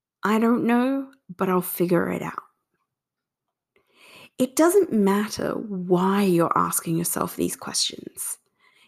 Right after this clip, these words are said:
These answers make me feel a hundred percent better about the outlook. Like my body is relaxed and my brain isn't thought spiraling.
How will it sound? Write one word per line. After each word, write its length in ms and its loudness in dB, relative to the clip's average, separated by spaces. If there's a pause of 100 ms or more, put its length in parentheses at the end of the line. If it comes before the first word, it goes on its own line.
(100)
These 300 6
answers 540 4
make 260 2
me 160 2
feel 380 -6
a 40 -8
hundred 540 4
percent 360 0
better 420 -10
about 320 -2
the 140 2
outlook. 600 -6 (1160)
Like 180 0
my 140 6
body 420 4
is 140 2
relaxed 680 0
and 200 0
my 200 0
brain 580 2 (100)
isn't 420 0 (220)
thought 260 -2
spiraling. 720 -8